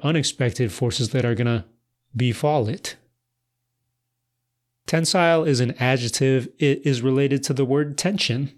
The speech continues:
which of course is the force of pulling on something. Tensile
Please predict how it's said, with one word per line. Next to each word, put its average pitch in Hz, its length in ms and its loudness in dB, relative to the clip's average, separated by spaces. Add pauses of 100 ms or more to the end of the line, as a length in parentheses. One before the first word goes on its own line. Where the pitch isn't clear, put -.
(320)
which 143 220 -2
of 135 100 -6
course 127 340 0
is 120 300 2 (480)
the 143 80 -2
force 131 420 0
of 110 240 -4 (320)
pulling 117 460 -2 (480)
on 117 140 0
something. 139 520 -2 (1400)
Tensile 135 960 2